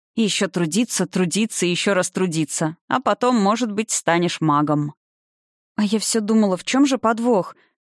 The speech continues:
С чего это он вдруг так дружелюбно к нам настроен? После окончания лекции поделилась своими впечатлениями о молоденьком капитане Арика. А он просто, оказывается, знал,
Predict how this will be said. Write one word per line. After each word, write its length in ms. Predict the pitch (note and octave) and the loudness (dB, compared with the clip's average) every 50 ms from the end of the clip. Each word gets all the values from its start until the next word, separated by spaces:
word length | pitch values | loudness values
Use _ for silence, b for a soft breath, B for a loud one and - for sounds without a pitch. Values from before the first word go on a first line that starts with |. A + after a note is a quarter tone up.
| _ _ | _ _
С 120 | - - - | -10 -8 -6
чего 280 | - - A3+ A#3 D4 | -4 -2 0 2 2
это 200 | F4 F#4 - A3 | 0 2 0 0
он 100 | G3+ G3 | 0 0
вдруг 280 | F#3 F#3+ G#3 A3+ A3 - | 0 0 -2 -4 -2 0
так 180 | A3+ G#3+ G3 | -2 -2 0
дружелюбно 580 | F#3+ G#3 G#3 G#3+ G3+ A3+ A#3+ C#4+ C#4+ C#4 A3 G#3 | 0 -2 -2 0 0 2 2 2 2 2 2 2
к 80 | - A3 | 2 2
нам 180 | A3 A3 A3+ | 4 4 4
настроен? 640 | A3+ B3+ - - _ - G#3+ G3 F3+ F3 E3+ E3+ E3+ _ _ _ _ _ _ _ _ _ _ | 4 2 0 -2 _ 0 2 2 2 2 2 0 -2 _ _ _ _ _ _ _ _ _ _
После 240 | - F3+ - - F3+ | -10 -8 -4 -4 -4
окончания 580 | F3 - F3 F3 D#3+ - F#3+ F3+ F3+ F3 F3 | 0 2 0 0 2 2 2 2 4 4 4
лекции 420 | E3+ F#3 A3+ A#3 - - - F#3+ F3 | 4 2 2 -2 -2 -4 -2 -2 -2
поделилась 560 | F3 - G3+ F3 G3+ G3+ A3 A3+ G#3+ F#3 - | 0 -2 -2 0 2 2 2 2 2 2 0
своими 360 | - - F#3 F3+ F#3+ F#3+ F#3 | 0 0 0 2 4 2 2
впечатлениями 840 | F3 - - F#3 - F#3 E3 F#3 F#3+ G3+ A3 A3 A3 G3+ F#3+ F3+ F3+ | 2 0 -6 -2 -2 -4 0 0 2 4 4 4 6 6 4 4 4
о 100 | F3 F3 | 4 4
молоденьком 640 | F3 F3 F3 F3+ F#3+ F3+ F#3 F#3 F3 D#3+ F3+ F3 | 4 4 4 2 2 2 2 0 2 2 2 0
капитане 540 | E3+ - F3 F#3+ F3+ - F#3 F3+ F#3 G3+ A3 | 0 0 -4 -2 -2 0 2 2 4 4 4
Арика. 440 | A3 F#3+ E3+ D#3 _ - E3 D#3 - _ _ _ _ _ _ _ _ _ - | 2 2 0 -2 _ -2 -2 -2 -2 _ _ _ _ _ _ _ _ _ -2
А 100 | A#3+ B3 | 0 2
он 140 | C4 B3+ A#3 | 2 2 0
просто, 340 | - - A#3 - - A3+ G#3 | 0 -4 -4 -2 0 0 0
оказывается, 580 | - - A3 G3+ G#3+ G#3 G#3+ G#3 - - A3 | 2 0 0 0 0 0 -2 -2 0 -2 -2
знал, 400 | A3 A3 G#3+ F3+ E3+ D#3+ D#3 D#3 | 0 2 2 4 4 2 0 -2